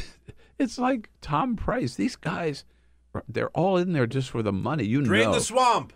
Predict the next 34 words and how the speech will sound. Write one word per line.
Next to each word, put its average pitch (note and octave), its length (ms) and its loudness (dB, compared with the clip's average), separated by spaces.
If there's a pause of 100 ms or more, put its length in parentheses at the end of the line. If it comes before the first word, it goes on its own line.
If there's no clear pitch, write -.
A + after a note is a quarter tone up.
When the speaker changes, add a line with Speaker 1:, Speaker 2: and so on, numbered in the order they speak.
(140)
Speaker 1:
you B2 140 -2
know G2+ 380 4
that C#2 160 -4
Ryan D#2 240 -2
Zinke D2+ 340 -6
got C#2 180 -4
a C#2 40 -6
piece D2+ 300 -6
of C2 60 -8
that B1 180 -8
contract. - 420 -10
Speaker 2:
Oh, G#3+ 80 4
without E3+ 240 2
a C3 60 -2
doubt. F2+ 260 -4 (400)
Speaker 1:
Uh, C#4+ 220 -2
yeah. G#3 320 0 (100)
Speaker 2:
Without E3 240 0
a B2 60 -2
doubt. D#2+ 300 -6
Speaker 1:
Yeah. C#4 220 0 (400)
Yeah. A#2 180 0 (420)
Uh, F#2+ 400 2
and A#2 100 2
of A#2+ 80 -2
course, C#3+ 220 2
he B2+ 80 0
says G2 300 0
he, E2+ 220 2
uh, D2+ 120 0
knew E2 180 -2
nothing D2 340 -4
about F#2 280 2
it. - 120 -6